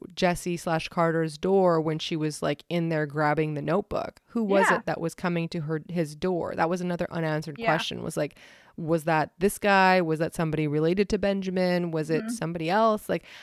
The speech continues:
Speaker 1: I would have liked to know more about that. I would have liked to know more about, br-,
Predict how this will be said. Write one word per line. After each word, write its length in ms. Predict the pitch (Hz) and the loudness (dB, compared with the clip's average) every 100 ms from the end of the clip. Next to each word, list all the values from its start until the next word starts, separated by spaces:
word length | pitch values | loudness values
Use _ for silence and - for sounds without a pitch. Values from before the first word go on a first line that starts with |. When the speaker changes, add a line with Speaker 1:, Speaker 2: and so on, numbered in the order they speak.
| - - | -18 0
Speaker 1:
I 120 | 196 | 2
would 160 | 190 185 | 4 2
have 80 | |
liked 200 | 170 160 - | 0 -2 -2
to 60 | |
know 140 | 160 151 | -2 -2
more 180 | 151 | -2
about 300 | 147 - - | -4 -6 -4
that. 340 | - 196 196 - _ - - - | 0 2 0 -4 _ -20 -20 -4
I 80 | 185 | 4
would 140 | 190 202 | 6 6
have 80 | |
liked 240 | 190 190 - | 4 2 2
to 80 | 190 | 2
know 180 | 180 | 2
more 300 | 175 165 170 175 | 4 2 2 0
about, 420 | 170 165 160 - 170 _ _ | 2 2 0 -4 -18 _ _
br-, 80 | - | -6